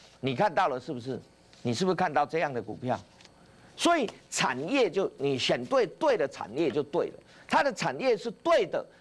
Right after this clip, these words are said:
它的结构的改变，其实大盘的拉回就是做结构的改变。大陆股市在拉回，为什么有一直创新高的股票？大唐电信昨天拉回将近三个百分点，今天又拉了十个 percent。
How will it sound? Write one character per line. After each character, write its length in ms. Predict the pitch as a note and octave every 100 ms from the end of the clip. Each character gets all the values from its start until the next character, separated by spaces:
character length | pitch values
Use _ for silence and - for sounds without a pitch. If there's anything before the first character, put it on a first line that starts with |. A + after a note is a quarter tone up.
| _
它 200 | B3+ C#4
的 140 | A3+
结 400 | F3+ - D#3+ G3 A3+
构 280 | D4+ C4
的 100 | E3+ D3
改 220 | - - G3+
变， 220 | B3 G3 G#2 - _ -
其 180 | C#4
实 180 | D4 A3+
大 240 | G3+ D4 B3+
盘 140 | F3
的 100 | E3+
拉 220 | F3+ - A#3
回 200 | E3 D#3
就 140 | G#3+
是 120 | G3+
做 220 | F3+ G#3+
结 300 | - - C3
构 180 | D3+ F#3+
的 100 | G#2
改 160 | G#2 E2+
变。 220 | - A2+ - - - -
大 140 | - E4+
陆 120 | D4+
股 120 | G3
市 140 | F3 C#4
在 100 | C4
拉 220 | B3 B3+
回， 140 | G3
为 160 | F#3 C#4+
什 100 | F#3
么 80 | E3+
有 100 | D3+
一 100 | A#3
直 120 | F3
创 240 | D#3+ G#3+
新 180 | D3+ F3+
高 160 | E3 D#3+
的 80 | C3
股 120 | G#2
票？ 260 | G#2 C#3+ A2 _ _
大 160 | - C4+
唐 160 | G#3+ G#3
电 160 | B3
信 120 | A3 F#3
昨 200 | F#3+ G3+
天 160 | A3+
拉 200 | A3+ G#3+
回 200 | F3+ D3
将 240 | D#3 G#3+ G3+
近 140 | G3
三 220 | E3 G3+ G3
个 80 |
百 160 | E3 A2+
分 140 | C3
点， 180 | D#3+ A2
今 160 | B2 G3+
天 180 | F#3+ F#3+
又 120 | G#3
拉 220 | D#3 D#3
了 80 | D3+
十 280 | B2+ - C3
个 120 | D3+
percent。 380 | - C#3+ C3